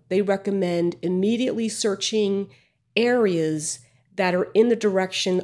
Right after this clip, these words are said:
of the dominant hand. So if the person is right-handed and you walk out of your house,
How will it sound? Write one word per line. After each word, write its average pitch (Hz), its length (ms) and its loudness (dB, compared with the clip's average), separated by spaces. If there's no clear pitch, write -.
of 165 240 -2
the 165 80 -2
dominant 160 460 0
hand. 147 380 -4
So 165 280 -4
if - 140 -6
the 175 60 -12
person 185 380 -4
is 147 180 -4
right-handed 170 760 -2
and 151 520 -2
you 196 160 2
walk 208 280 4
out 180 140 0
of 151 80 -6
your 147 140 -2
house, 175 560 -4